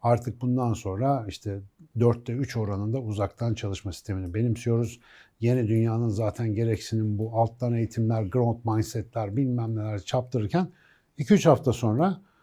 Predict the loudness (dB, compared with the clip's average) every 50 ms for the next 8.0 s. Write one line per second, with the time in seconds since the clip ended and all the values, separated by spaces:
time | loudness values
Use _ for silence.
0 | _ _ _ _ 2 2 2 4 8 8 8 8 8 2 -4 -2 -2 -2 0 0
1 | 0 2 0 0 0 -2 -2 0 2 6 6 6 6 4 0 -4 -10 -6 0 2
2 | 2 2 2 0 -2 -4 -6 0 2 2 2 2 0 -4 0 2 4 6 6 4
3 | 4 2 0 0 0 -2 -2 -6 -14 -20 -20 _ _ 4 6 8 8 6 6 2
4 | 2 2 2 2 2 2 2 2 4 4 4 4 2 2 2 0 2 2 0 0
5 | 0 4 6 6 6 6 4 2 2 4 4 2 4 2 2 2 0 0 -2 -4
6 | -4 -4 -4 -2 0 0 0 0 -2 -4 -2 0 0 2 2 2 0 -2 -4 -8
7 | -12 -16 -20 -20 _ _ _ _ _ _ -4 4 6 8 8 8 8 6 -2 -14